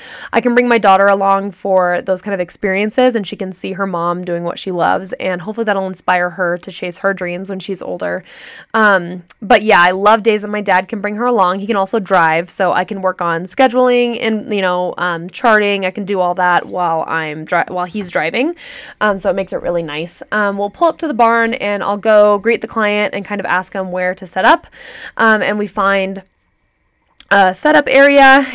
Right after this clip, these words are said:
and I work with a dental halter with a sling mechanism, so it hangs up from, like, a rafter or a stall top or something. So I just find an area that I can easily do that with access to power because,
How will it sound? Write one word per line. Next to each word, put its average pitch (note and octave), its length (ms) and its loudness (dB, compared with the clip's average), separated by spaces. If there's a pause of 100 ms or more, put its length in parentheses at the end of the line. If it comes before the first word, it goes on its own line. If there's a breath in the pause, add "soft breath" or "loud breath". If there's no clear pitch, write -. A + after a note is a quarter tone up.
(120)
and G3 480 0 (300)
I A#3 160 8
work A#3+ 340 4
with G#3+ 320 0
a F#3+ 460 2
dental G#3+ 300 -2
halter G#3 420 -2
with F#3+ 280 0
a F#3 200 -6
sling G#3 800 -4
mechanism, C4+ 640 2
so G3 400 2 (260 loud breath)
it G3+ 160 -2
hangs G3+ 380 -6
up - 180 0
from, - 180 -8
like, F#3 140 -4
a F3 80 -2
rafter C4+ 560 4
or F#3 320 2
a - 100 -2
stall A3+ 300 4
top A3+ 300 0
or A#3+ 40 0
something. A3 480 -2
So G#3 140 -4
I F#3+ 60 0
just G3 200 -8
find G3+ 220 0
an F#3+ 140 -10
area F#3 260 0
that F3+ 100 0
I F3 60 0
can F#3 140 -12
easily C#4+ 320 2
do C4 140 2
that G3+ 220 4
with G#3 120 -6
access - 380 -8
to G3+ 60 -12
power C#4+ 340 2
because, A3 320 -4